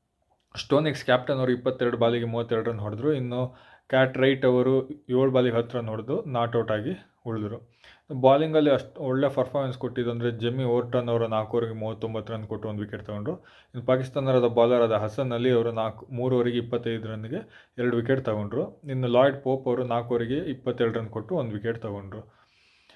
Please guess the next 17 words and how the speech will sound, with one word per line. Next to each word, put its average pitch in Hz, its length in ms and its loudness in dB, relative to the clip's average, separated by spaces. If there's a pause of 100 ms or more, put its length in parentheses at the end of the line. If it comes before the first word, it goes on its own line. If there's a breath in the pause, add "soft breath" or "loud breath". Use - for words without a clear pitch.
(200 soft breath)
ಇನ್ನು 143 280 0
ಐ 139 160 6
ಎಲ್ 156 220 6
ಟಿ, 151 500 6
ಆ, 117 320 0 (200)
ಇಂಟರ್‌ನ್ಯಾಷನಲ್ 139 480 -2
ಲೀಗ್, 127 300 0
ಆ, 117 400 4 (300)
ಟಿ 131 120 -2
ಟ್ವೆಂಟಿ 127 360 -2
ಮ್ಯಾಚ್, 117 360 -2
ಆ, 113 200 -4 (300)
ಟ್ವೆಂಟಿ 131 280 0
ಫಿಫ್ತ್ 131 300 -4
ಮ್ಯಾಚ್ 120 300 -2
ನಿನ್ನೆ 113 280 -4
ನಡೀತು. 104 340 -4